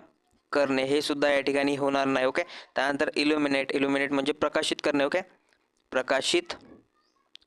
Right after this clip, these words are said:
करणे, हे पण या ठिकाणी होणार नाही. तर काय होईल मित्रांनो? बिफिडल होईल. बिफिडल म्हणजेच काय होतं?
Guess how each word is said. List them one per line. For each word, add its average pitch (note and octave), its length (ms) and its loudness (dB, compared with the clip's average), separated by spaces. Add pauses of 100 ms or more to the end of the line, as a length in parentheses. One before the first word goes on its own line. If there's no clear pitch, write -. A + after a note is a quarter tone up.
(140)
करणे, C#3 320 2
हे C3+ 140 2
पण D3 200 0
या C#3 80 2
ठिकाणी C3+ 260 0
होणार C3 240 0
नाही. C#3+ 160 0 (300)
तर C3+ 100 0
काय C#3 240 0
होईल C3+ 140 0
मित्रांनो? B2+ 360 0
बिफिडल C3 500 0
होईल. D3 160 2
बिफिडल B2+ 420 0
म्हणजेच B2+ 320 -2
काय E3+ 120 2
होतं? D3 180 0